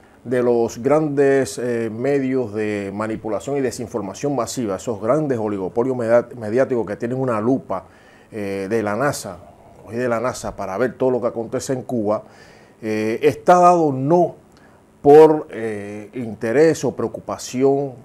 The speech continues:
por los derechos humanos, todos los derechos humanos, ni por el bienestar del pueblo cubano, ni por la democracia, no. Es simple y llanamente oposición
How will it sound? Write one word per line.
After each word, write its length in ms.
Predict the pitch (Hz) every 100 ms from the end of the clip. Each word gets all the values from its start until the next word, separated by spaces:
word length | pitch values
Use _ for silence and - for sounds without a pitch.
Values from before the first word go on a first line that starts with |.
| -
por 160 | 107
los 440 | 98 101 98 95 -
derechos 520 | 110 120 - 120 -
humanos, 480 | 110 113 120 120 107 -
todos 220 | 190 151
los 100 | 110
derechos 380 | 101 95 - 101
humanos, 400 | 101 120 117 120 - - - - -
ni 340 | 107 110 127
por 420 | 135 - 117 123 135
el 80 |
bienestar 460 | 120 104 101 90 107
del 140 | 101
pueblo 340 | 90 117 104 101
cubano, 680 | 104 104 127 120 113 117 101 - - -
ni 180 | 110
por 180 | 104 104
la 120 | 95
democracia, 1080 | 95 92 92 110 120 120 113 - 117 110 104
no. 600 | 104 95 98 98 101 95 - _ _ - _ _ _ -
Es 380 | 147 147 - -
simple 840 | - - 185 175 - 180 175 170 _ _ _ -
y 120 | 113
llanamente 720 | 107 131 127 143 147 147 147 -
oposición 960 | 113 - 107 - 104 - 135 143 151